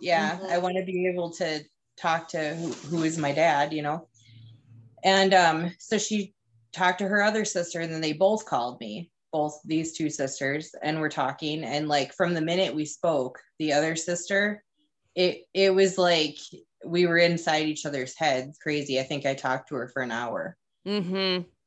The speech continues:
Speaker 1: And, um, they're like, "Okay, well, we'll bring this information, uh, to mom and dad. It probably won't be till tomorrow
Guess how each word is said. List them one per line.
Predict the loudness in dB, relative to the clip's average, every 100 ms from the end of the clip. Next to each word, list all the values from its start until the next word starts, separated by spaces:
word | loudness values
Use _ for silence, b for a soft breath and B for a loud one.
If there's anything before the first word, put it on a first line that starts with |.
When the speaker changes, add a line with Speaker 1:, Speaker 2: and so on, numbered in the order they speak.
| _ _ -2
Speaker 1:
And, | 2 4 4 2
um, | 2 2 2 -2 -2
they're | 2 4
like, | 4 2
"Okay, | -4 -4 0 0 0
well, | -4 -4
we'll | -4 -2
bring | 0 0 0
this | -2 -2 -6 -10
information, | -8 -4 -2 -2 -2 -4 -2 -2 -4 -6 -8 -4
uh, | 0 0
to | -2
mom | -2 0 0
and | 0
dad. | 2 4 2 0 -6 -10
It | -8
probably | -2 0 0 0
won't | -2 -2
be | -2 -2 -2
till | -2 -4
tomorrow | -4 -2 0 0 -2 -4 -6